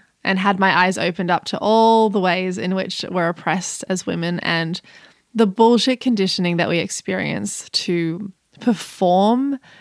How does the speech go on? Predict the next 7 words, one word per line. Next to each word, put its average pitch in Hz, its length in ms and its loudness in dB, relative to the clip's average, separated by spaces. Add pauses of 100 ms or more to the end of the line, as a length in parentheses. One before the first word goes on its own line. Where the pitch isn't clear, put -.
our 190 160 0
femininity 196 680 0
for 190 220 0
the 190 60 -8
patriarchy, 202 720 -4 (1000)
it 220 100 2
was 254 400 2